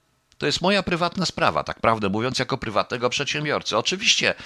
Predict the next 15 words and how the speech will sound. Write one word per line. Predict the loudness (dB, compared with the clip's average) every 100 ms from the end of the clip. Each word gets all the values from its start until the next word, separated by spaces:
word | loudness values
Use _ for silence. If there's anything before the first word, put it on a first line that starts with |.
| -16 -14 -2
e, | 2 4
że | 6 6 8 6 6 4
to | 4
może | 6 4 0
być | -2 -2
dziwne, | -4 -4 -4
że | -4
przedsiębiorstwo | -4 -4 0 0 0 2
może | 2 4 0
upaść, | 2 0 2
ale | 2 2
to | 0
jest | -2
moja | 0 -2 -2
sprawa. | -2 0 0 -2